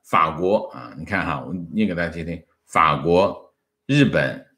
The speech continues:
美国、澳大利亚、印度五个国家参加。那这实际上这五个国家是什么？就是法国加，加美日澳印四方安全对话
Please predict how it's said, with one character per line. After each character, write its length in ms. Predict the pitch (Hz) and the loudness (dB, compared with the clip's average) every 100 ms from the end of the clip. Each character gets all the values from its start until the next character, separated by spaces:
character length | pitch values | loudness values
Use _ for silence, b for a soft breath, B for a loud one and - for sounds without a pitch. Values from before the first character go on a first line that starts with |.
| _ _ _ | _ _ _
美 300 | - 98 87 | -2 2 2
国、 680 | 76 82 87 98 104 - _ _ _ _ _ | 0 2 4 4 2 -10 _ _ _ _ _
澳 160 | 123 | 2
大 180 | 123 123 | 4 4
利 160 | 117 123 | 4 6
亚、 420 | 131 95 78 - _ | 6 4 -2 -16 _
印 280 | 131 131 107 | 4 6 6
度 240 | 82 76 - _ _ _ _ | 2 -8 -12 _ _ _ _
五 180 | 80 92 | -8 -6
个 80 | |
国 180 | 110 98 | -2 -2
家 140 | 78 76 | -2 -6
参 240 | - 71 | -8 -10
加。 280 | 67 50 - _ _ _ _ _ _ _ _ _ | -12 -12 -20 _ _ _ _ _ _ _ _ _
那 220 | - - | -8 -8
这 140 | - 151 | 2 2
实 200 | - 123 | 2 0
际 140 | 143 | 0
上 220 | 135 120 | 2 2
这 100 | 110 | 2
五 160 | 123 80 | 2 0
个 60 | 101 | -2
国 180 | 104 | -2
家 160 | 95 82 | 0 -2
是 100 | 87 | -4
什 140 | 73 | -10
么？ 160 | 64 55 B B | -12 -14 B B
就 140 | - 170 | 2 4
是 40 | |
法 220 | - 87 | 6 4
国 160 | 92 110 | 4 2
加， 520 | 110 117 113 104 - b b _ | 4 4 2 -2 -8 b b _
加 520 | - 131 123 110 - - _ _ | 2 4 4 0 -4 -18 _ _
美 300 | 110 110 95 | 4 4 4
日 500 | 120 175 127 - _ _ _ _ _ | 2 2 2 -2 _ _ _ _ _
澳 300 | 175 151 - | 4 4 4
印 440 | 165 147 - - _ | 0 0 -2 -10 _
四 260 | - - 135 | -14 -4 0
方 180 | 127 98 | 2 2
安 120 | 120 | 0
全 180 | 110 107 | 0 0
对 120 | 110 | -2
话 460 | 104 95 - - | 0 -2 -2 -16